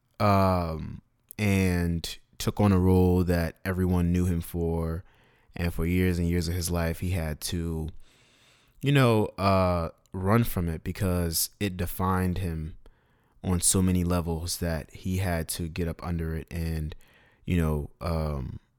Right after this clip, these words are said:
redefine himself, not only as an actor, but as a person, because, you know, you gotta shake off the persona that everybody sees you in on a regular basis.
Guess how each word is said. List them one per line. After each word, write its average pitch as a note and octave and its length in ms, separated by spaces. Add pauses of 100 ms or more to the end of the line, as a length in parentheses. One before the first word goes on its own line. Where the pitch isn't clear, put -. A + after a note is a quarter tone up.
(440)
redefine E2+ 460
himself, E2 580
not F#2+ 180
only F2+ 240
as D#2+ 120
an D#2+ 80
actor, E2 500 (560)
but G#2+ 80
as G#2 140
a F2+ 40
person, D#2+ 540
because, E2 420
you F2 80
know, E2+ 80
you F2 80
gotta D#2+ 160
shake - 320
off E2 340
the D#2+ 140
persona D#2+ 480
that D2+ 140
everybody D2+ 380
sees E2 420
you D2 220 (640)
in D#2+ 300
on D#2+ 160
a D#2 40
regular D2+ 360
basis. - 560